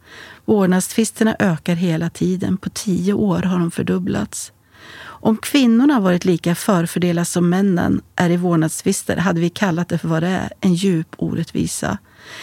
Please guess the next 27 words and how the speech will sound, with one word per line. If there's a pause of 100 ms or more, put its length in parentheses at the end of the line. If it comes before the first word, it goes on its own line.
(180)
Eller
går
människor
fortfarande
omkring
och
tycker
att
pappor
är
sämre
föräldrar? (520)
I
så
fall
är
det
väl
bara
bra
att
de
inte
tar
ut
halva
föräldraledigheten.